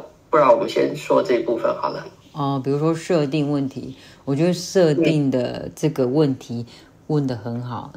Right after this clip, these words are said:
Speaker 1: 嗯。
Speaker 2: 然后其实我觉得应该也不是很多人完全能够理解。如果你用设定说，设定是一个名词嘛，
Speaker 1: 嗯。
Speaker 2: 那你也可以用因果论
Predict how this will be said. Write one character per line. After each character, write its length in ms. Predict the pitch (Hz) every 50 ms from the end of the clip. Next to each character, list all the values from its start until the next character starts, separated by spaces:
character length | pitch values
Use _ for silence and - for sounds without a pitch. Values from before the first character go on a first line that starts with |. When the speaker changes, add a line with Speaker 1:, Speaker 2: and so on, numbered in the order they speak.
| -
Speaker 1:
嗯。 80 | - 127
Speaker 2:
然 220 | 120 120 123 131 123
后 240 | 127 156 151 139
其 220 | 135 - - 180 190
实 140 | 185 190 185
我 140 | 151 123
觉 160 | 113 - 143 143
得 80 | 147
应 260 | 143 - - 180 190
该 160 | 180 190 180 180
也 120 | 156 127
不 200 | 117 - 127 123
是 380 | 123 - 156 151 143 139 131 131 -
很 320 | - 139 127 117 113 117 113 - -
多 380 | 143 139 139 139 143 143 147
人 520 | 135 131 127 117 120 123 123 127 131 131 131 - - - - - -
完 380 | 143 131 117 120 131 151 165 170
全 320 | 165 - 143 131 127 127
能 160 | 127 127 131
够 180 | 135 143 151 143
理 220 | 123 123 123 127
解。 300 | 127 - 139 123 98 104 - - - - -
如 140 | - 185 214
果 100 | 233 214
你 160 | 180 147 139
用 300 | 151 180 190 180 175 170
设 320 | 170 - - - 202 180 165
定 340 | 160 175 175 165 156 147 135
说， 680 | - - - - 160 151 151 151 151 147 151 151 147 -
设 240 | - - - 185 170
定 200 | 165 165 165 156
是 160 | 156 - 156
一 60 | 151 139
个 100 | 139 123
名 240 | 120 117 117 123
词 240 | 127 - - 117 110
嘛， 220 | 104 110 107 - - - - _ _ _ - _ _ _ _ _ _ _ _ _ - - - _ -
Speaker 1:
嗯。 360 | 180 170 160 151 135 123 -
Speaker 2:
那 160 | 156 160 160
你 300 | 147 143 131 131 147 147
也 80 | 139 127
可 140 | 113 - 147
以 180 | 143 139 135
用 280 | 139 147 143 139 127 131 -
因 280 | - 165 170 180 180
果 220 | 170 160 127 120 117
论 340 | 117 131 151 147 135 123 117